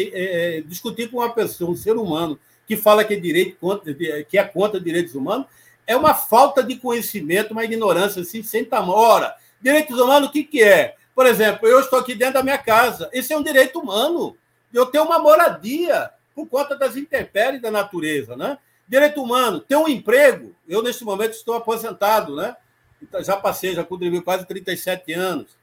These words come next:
É, mas, mas é um direito humano. É, direito humano a, a, a ter uma escola pública, né? Então, a, a, esse significado,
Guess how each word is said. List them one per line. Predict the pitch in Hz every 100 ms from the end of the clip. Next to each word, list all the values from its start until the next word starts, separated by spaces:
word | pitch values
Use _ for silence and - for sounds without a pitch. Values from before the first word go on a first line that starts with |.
| _ _ _ _ -
É, | 175 180 175
mas, | 202 214
mas | 196 233 226
é | 254
um | 311
direito | 277 202 190 170
humano. | 143 127 110 101 _ _ -
É, | 185 190 175
direito | 165 240 262 262 277
humano | 233 254 262 269 269 - _ _
a, | - 202
a, | 214 220 214 208 214 208
a | 208
ter | 208 226 233 226 214
uma | 226
escola | 220 240 254
pública, | - 247 269 190 175 - - _ _ _ _ _ _ _
né? | 156
Então, | 214 - 294 320
a, | 226 202 196 202 175 190
a, |
esse | 202 339 330 -
significado, | - 202 185 175 156 - 185 262 208 151